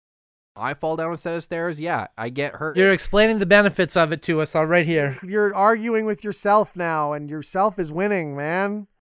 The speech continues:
Speaker 1: I just think I live a better life sober. I've never really been drunk.
Speaker 2: Ever?
Speaker 1: No.
Speaker 3: You are talking madness.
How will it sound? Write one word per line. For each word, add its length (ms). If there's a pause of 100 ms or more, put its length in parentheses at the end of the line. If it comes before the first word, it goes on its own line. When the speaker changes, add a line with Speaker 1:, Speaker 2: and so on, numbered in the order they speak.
(720)
Speaker 1:
I 80
just 200
think 140
I 60
live 160
a 60
better 280
life 420
sober. 540
I've 140
never 200
really 220
been 460 (260)
drunk. 420 (520)
Speaker 2:
Ever? 560 (800)
Speaker 1:
No. 320 (440)
Speaker 3:
You 120
are 260
talking 520
madness. 1120